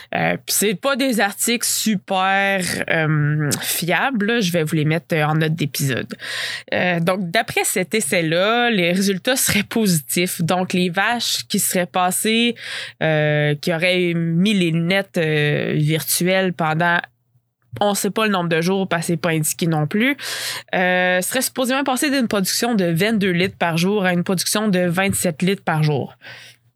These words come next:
Donc là, ça, c'est, c'est en Turquie. Euh, <clears throat> puis le producteur qui a fait l'essai, euh, est tellement enthousiaste de voir les résultats qu'il voudrait supposément en acheter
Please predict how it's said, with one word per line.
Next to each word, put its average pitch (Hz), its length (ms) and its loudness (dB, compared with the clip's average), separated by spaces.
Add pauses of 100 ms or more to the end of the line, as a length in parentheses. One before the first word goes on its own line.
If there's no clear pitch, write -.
(760)
Donc 170 220 0
là, 190 100 2
ça, 185 140 0
c'est, 165 360 0
c'est 165 160 0
en 165 80 2
Turquie. 220 460 -2 (720)
Euh, 190 560 2 (380)
<clears throat> - 60 0 (440)
puis - 140 0
le 180 140 2
producteur 262 640 -2
qui 247 100 -4
a 214 60 0
fait 185 260 -2
l'essai, 202 580 2 (280)
euh, 156 100 0
est 165 180 0
tellement 214 260 0
enthousiaste 190 640 0
de 175 40 0
voir 175 220 0
les 175 160 2
résultats 165 480 0
qu'il 214 160 -2
voudrait 190 300 0
supposément 214 460 0
en 240 120 2
acheter 214 480 0